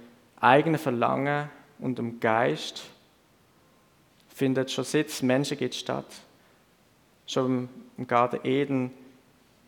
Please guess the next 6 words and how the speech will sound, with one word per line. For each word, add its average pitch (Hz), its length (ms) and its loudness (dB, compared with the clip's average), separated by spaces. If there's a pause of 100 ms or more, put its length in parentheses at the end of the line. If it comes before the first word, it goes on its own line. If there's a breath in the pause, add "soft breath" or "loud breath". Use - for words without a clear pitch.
(880)
ist - 160 -8
der 135 80 4
Kampf 123 420 0
zum 131 140 -4
Vorschein 139 520 2
gekommen. 120 360 -2